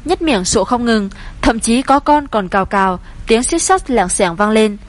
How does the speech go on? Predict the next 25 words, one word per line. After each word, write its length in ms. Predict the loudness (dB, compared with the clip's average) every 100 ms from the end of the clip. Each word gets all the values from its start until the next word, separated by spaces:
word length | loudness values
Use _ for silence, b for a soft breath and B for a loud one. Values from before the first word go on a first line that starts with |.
| B B B B B B -4
Lâm 180 | 2 2
Tuyết 240 | 2 0
lui 180 | 4 4
về 140 | 4 0
sau 240 | 2 0
một 180 | 0 0
bước, 220 | 0 0 B B
đối 140 | 2 2
với 120 | 2
những 180 | -2 0
con 180 | 0
chó 200 | 2 2
hung 200 | 2 0
hãn 240 | 0 -2 0
này, 240 | 0 0 -2 B B
cô 180 | 2 4
đã 120 | 2
hình 180 | -2 -4
thành 220 | -4 -4
sự 200 | -2 -2
sợ 140 | 0
hãi 300 | 0 0 0
theo 200 | 2 2
bản 180 | 2 0
năng. 200 | 0 0